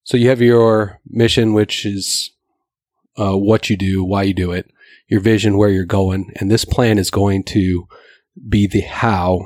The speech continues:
that you get there. So again, it's the plan that's, that gets you to your goals.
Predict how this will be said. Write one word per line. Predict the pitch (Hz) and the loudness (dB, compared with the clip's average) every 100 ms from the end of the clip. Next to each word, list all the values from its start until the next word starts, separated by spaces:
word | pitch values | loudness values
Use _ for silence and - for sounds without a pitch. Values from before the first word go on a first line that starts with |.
| - | -4
that | 101 - | -4 -2
you | 101 | 0
get | 104 101 | 0 0
there. | 90 87 - _ _ _ | -2 -8 -10 _ _ _
So | - | 0
again, | 131 107 98 | 2 2 0
it's | 123 131 131 - | 0 2 2 0
the | 127 | -6
plan | - 127 123 113 | 0 2 2 2
that's, | 107 104 - - - - | 2 0 -4 -10 -14 -12
that | - 98 | -6 -4
gets | 101 127 - | -2 -2 0
you | 120 | -2
to | - 123 117 113 117 107 - _ _ _ _ | 0 0 2 2 2 -2 -10 _ _ _ _
your | 139 107 | -14 -6
goals. | 98 127 170 - | 2 2 2 -4